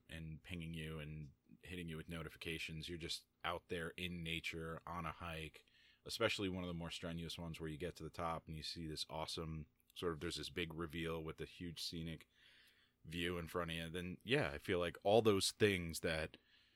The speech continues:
this pseudoscience is telling you you're gonna feel when you get there, stuff that you're gonna feel anywhere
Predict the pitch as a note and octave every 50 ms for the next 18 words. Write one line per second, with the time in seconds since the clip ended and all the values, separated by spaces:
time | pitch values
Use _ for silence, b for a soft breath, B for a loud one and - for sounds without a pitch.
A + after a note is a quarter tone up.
0 | b b b b b F#2+ F2 - - - A2 G2 F#2 F2 E2 - F#2+ F2 D#2+ D#2+
1 | D#2+ D2 - D#2+ - - F2 E2+ E2 D#2+ D#2+ D#2 D#2+ D#2+ E2+ D#2 E2 D#2 D2+ -
2 | - G#2 F#2+ F2 E2 E2 D#2 D2+ D#2+ F#2+ F#2+ - - F2+ D#2+ E2+ - - - C#3+
3 | - D3 B2 A#2 A2 G#2+ F#2+ - - A#2 G2 F2+ G2 A2 A2 F#2 D2 C2+ B1+ C2
4 | C#2